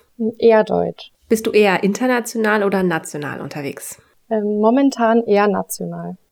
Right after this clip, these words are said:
Speaker 2: Deine Arbeit, ist die eher projektbasiert oder ist das Daily Business?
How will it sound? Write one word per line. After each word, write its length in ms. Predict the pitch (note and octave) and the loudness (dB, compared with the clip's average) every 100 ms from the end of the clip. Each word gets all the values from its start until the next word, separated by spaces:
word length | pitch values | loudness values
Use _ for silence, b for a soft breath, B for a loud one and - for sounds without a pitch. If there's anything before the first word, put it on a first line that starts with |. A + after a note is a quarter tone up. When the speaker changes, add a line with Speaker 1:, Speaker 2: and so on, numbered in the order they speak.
| - | -2
Speaker 2:
Deine 280 | G3 G3+ - | 0 2 2
Arbeit, 440 | G#3 F#3 C#3 - | 0 0 -4 -8
ist 220 | - G3 | -8 -8
die 160 | G#3+ G#3 | -6 -2
eher 360 | G3+ F#3+ F3+ F3+ _ _ _ | 0 0 -2 -8 _ _ _
projektbasiert 960 | - F#3+ F#3 A#3 - - C4+ A3+ B3 C4+ | -4 -2 0 -2 -4 -2 0 2 2 4
oder 300 | A3 G#3+ F#3 | 4 2 0
ist 220 | F#3+ - | -4 -4
das 220 | G3 F#3 - | -6 -6 -6
Daily 340 | F#3 F#3 F3+ | 0 2 2
Business? 580 | F3+ E3+ D3 C#3+ C#3+ | 0 -2 -4 -10 -12